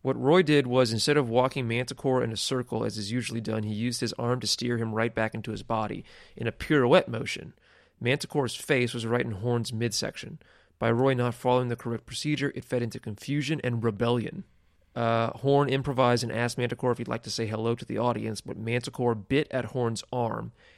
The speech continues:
and grabbed his sleeve in his mouth. Horn repeatedly said no and tapped the animal on the nose with the microphone until he let go. Manticore then swiped at Horn's feet, knocking him to the floor.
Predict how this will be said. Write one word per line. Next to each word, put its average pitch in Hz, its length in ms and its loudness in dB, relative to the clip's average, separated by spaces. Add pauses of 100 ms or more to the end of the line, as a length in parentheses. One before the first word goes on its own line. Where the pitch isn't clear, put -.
and 117 180 -4
grabbed 117 380 0
his 123 120 -8
sleeve 127 360 -4
in 110 80 -4
his 104 160 -6
mouth. - 440 -10 (460)
Horn 127 260 0
repeatedly 131 460 -2
said 117 280 0
no 117 460 0 (320)
and 107 180 -8
tapped 131 360 0
the - 120 -8
animal 120 360 -2
on 113 160 -4
the 110 60 -4
nose 117 340 0
with - 100 -14
the - 80 -6
microphone 120 460 -4
until 113 180 -4
he 117 60 -2
let 110 200 -4
go. - 300 -6 (600)
Manticore 127 440 0
then 123 140 0
swiped 135 420 2
at 127 100 0
Horn's 120 320 -2
feet, 127 300 -2
knocking 120 360 -4
him 110 60 -4
to 120 60 -4
the - 80 -4
floor. - 480 -6